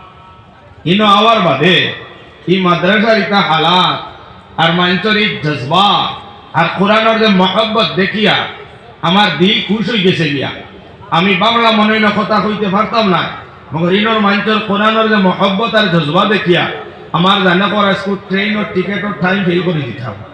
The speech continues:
আমি ভাবি আর অন্তা গেলাম, ইয়া তুমি ট্রেনও যাইতাম, জানা কর সারাটা রাত বইয়া অনর মানুষের লগে কোরআনের মজলিসও ফাটাইতাম, ওলা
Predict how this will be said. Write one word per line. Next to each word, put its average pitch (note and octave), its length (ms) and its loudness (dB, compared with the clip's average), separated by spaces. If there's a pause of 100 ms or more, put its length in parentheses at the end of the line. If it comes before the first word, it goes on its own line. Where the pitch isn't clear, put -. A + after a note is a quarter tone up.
(380)
আমি G3 200 0
ভাবি A#3 240 0 (100)
আর F#3+ 80 0 (360)
অন্তা F#3 280 -2
গেলাম, G3 260 2
ইয়া G3+ 160 0
তুমি G#3+ 220 -2
ট্রেনও A3 320 0
যাইতাম, F#3+ 380 2 (500)
জানা F#3 240 2
কর A3 200 4
সারাটা G3+ 320 4 (120)
রাত G#3 280 2
বইয়া G3+ 260 2 (440)
অনর F#3 260 0
মানুষের F#3+ 360 -2
লগে G3 240 2
কোরআনের F#3 380 2 (100)
মজলিসও E3+ 400 0
ফাটাইতাম, E3+ 460 0
ওলা E3+ 140 2